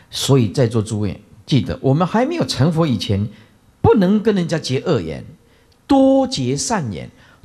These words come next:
多说好话，发好心啊，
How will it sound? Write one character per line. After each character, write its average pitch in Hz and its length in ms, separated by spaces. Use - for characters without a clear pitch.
多 247 420
说 202 300
好 95 320
话， 113 340
发 208 360
好 120 420
心 127 500
啊， 101 220